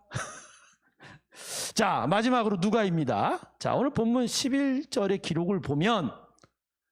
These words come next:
이 누가는 사도 바울과 같이 동행한 자연 걸로 봅니다. 자, 십일 절 한번 다시 볼까요?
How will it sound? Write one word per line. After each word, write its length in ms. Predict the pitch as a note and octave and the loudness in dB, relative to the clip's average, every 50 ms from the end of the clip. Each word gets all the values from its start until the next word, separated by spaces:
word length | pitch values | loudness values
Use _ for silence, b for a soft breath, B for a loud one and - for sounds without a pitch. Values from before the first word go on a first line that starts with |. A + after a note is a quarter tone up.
| _ _ _ _ - | _ _ _ _ -4
이 200 | D#3+ A3 C4 B3 | -2 0 0 0
누가는 720 | D3+ C3+ C#3 C#3+ C3+ E3 D3+ D3 D3 D3 F#3 C4 E4+ - - _ _ _ _ _ _ _ _ _ _ _ _ _ _ _ _ | 0 -2 -2 -2 -2 -2 -2 0 0 0 0 -2 -2 -6 -10 _ _ _ _ _ _ _ _ _ _ _ _ _ _ _ _
사도 300 | - - - F3+ F#3+ F3+ | -10 -8 -6 -4 -4 -2
바울과 460 | D#3 C#3+ C3 A#2+ B2 E3+ F#3 G#3+ - _ _ _ _ _ _ _ _ _ - | -2 -2 -2 -2 -2 -4 -4 -6 -8 _ _ _ _ _ _ _ _ _ -16
같이 880 | - - - B2+ - _ _ _ _ _ _ _ - - - B3+ A#3+ A3 - | -12 -10 -10 -12 -14 _ _ _ _ _ _ _ -8 -4 -2 -2 -2 -2 -2
동행한 1000 | - C#3+ C#3+ C#3+ C#3+ C#3+ C#3+ C#3 C#3 C3+ D3+ F3 F#3+ F3+ E3+ E3 D#3+ D3+ C#3 C3+ | -2 -2 0 0 0 0 0 0 0 0 0 0 0 0 0 0 0 0 0 -2
자연 600 | B2+ - A2+ A2+ A2+ - - - - C3+ G#2+ G#2 G2+ | -2 -2 -4 -4 -4 -6 -10 -8 -4 -4 -4 -4 -4
걸로 280 | G#2 G#2+ C#3 C3 A#2+ A2 | -4 -4 -2 -2 -2 -4
봅니다. 400 | - F#2+ D2 - - - - - - | -4 -8 -10 -10 -14 -16 -16 -10 -6
자, 100 | - C#3+ | -4 -2
십일 220 | - - C4 B3 | -2 0 -2 0
절 120 | G#3 A#3 | 0 0
한번 120 | G3+ F3 E3 | 0 0 -2
다시 220 | - B2 A#2 - | -2 -4 -4 -4
볼까요? 300 | A#2+ A2 G2+ - E3 A#3+ | -4 -4 -4 -2 -4 -4